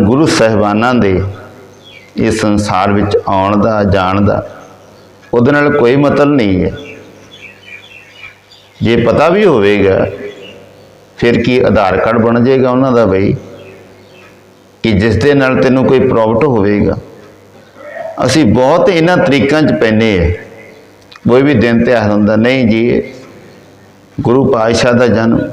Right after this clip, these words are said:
ਪੂਰਨਮਾਸੀ ਨੂੰ ਹੋਇਆ, ਗੁਰੂ ਨਾਨਕ ਮਹਾਰਾਜ ਦਾ, ਕੱਤਕ ਦੀ ਪੂਰਨਮਾਸੀ ਨੂੰ ਉਦੋਂ ਹੀ ਮਨਾਉਣਾ।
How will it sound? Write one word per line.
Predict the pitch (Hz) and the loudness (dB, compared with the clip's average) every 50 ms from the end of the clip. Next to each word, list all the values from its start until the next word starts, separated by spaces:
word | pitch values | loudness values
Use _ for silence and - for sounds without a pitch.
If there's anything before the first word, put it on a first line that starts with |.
| - - - | -10 -8 -4
ਪੂਰਨਮਾਸੀ | 113 113 120 120 131 123 117 113 107 107 - 139 | -2 0 0 2 2 2 0 0 0 0 0 0
ਨੂੰ | 135 151 151 | 2 2 2
ਹੋਇਆ, | 135 120 104 107 107 | 2 4 4 4 2
ਗੁਰੂ | 107 107 104 | 2 2 2
ਨਾਨਕ | 104 110 107 107 104 104 107 | 2 2 0 0 0 0 0
ਮਹਾਰਾਜ | 113 113 110 110 113 110 98 | 0 0 2 2 2 2 2
ਦਾ, | 92 95 95 - - - - - - - - - - - - - - | 2 0 0 -2 -4 -6 -8 -12 -16 -18 -18 -20 -20 -20 -20 -10 -4
ਕੱਤਕ | - 113 107 - - 104 113 | -2 -2 0 0 0 0 2
ਦੀ | 110 113 117 | 2 2 2
ਪੂਰਨਮਾਸੀ | - 107 107 110 110 117 113 113 110 104 101 107 117 | 2 0 0 0 0 2 2 2 0 0 0 0 0
ਨੂੰ | 117 120 117 113 | 2 2 2 2
ਉਦੋਂ | 107 107 | 2 2
ਹੀ | 120 117 | 2 2
ਮਨਾਉਣਾ। | 117 110 101 98 98 98 98 98 | 2 2 0 0 0 0 -2 -2